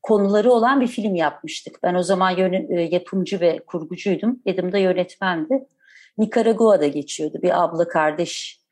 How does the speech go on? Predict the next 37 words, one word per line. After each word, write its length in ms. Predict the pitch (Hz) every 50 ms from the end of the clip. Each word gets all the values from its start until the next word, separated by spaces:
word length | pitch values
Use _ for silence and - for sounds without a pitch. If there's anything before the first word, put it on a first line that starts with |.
| _ _ _ _ _ _ -
İkisi 320 | 196 190 240 220 - 226
de 80 | 247 240
sağır 420 | 240 - 233 214 220 226 220 190
dilsiz. 440 | 185 165 156 - - 254 262 - - -
Bu 80 | 240
da 240 | 240 220 202 - - _ -
benim 160 | 202 208 208
çok 240 | 202 - 214 196 -
sevdiğim 460 | - - 165 160 147 156 160 156 156
bir 60 | 165
filmimiz. 480 | 160 - - 160 156 156 156 156 - -
Hani 160 | 170 160 165
insan 360 | 170 165 - - 170 170 165
tabii 200 | - 175 170 175
kendi 300 | - - 170 165 160 156
filmini 280 | - - 190 180 180 185
sever 460 | - - 202 202 214 269 254 220 -
de 160 | 160 156 - _ - - - - - _
şu 200 | - - - 247
açıdan. 520 | 240 208 226 - 170 - 156 147 147 147 - _ - - - _ _ -
Yani, 320 | 180 185 202 208 220 233
e, 360 | - - - - 196 190 180
hala 420 | - - 214 220 247 240 220 202 170
bana 200 | 175 170 170 165
çok 220 | - 185 160 -
ilginç 340 | 165 151 165 165 - - -
geliyor. 200 | 196 269 302 294
Çünkü 280 | - 247 226 - 233
Adam 280 | - 220 214 220 233 240
olmasa 380 | 262 269 240 233 233 - 285 254
benim 160 | 262 254 240
tek 240 | - 240 240 - -
başıma 420 | 226 - - 226 233 233 220 - - _ _
bulabileceğim 720 | - 190 190 208 220 190 220 196 202 185 208 226 220 220 185
bir 40 |
konu 360 | - - - 208 196 208 202 -
değil. 300 | 160 139 127 120 -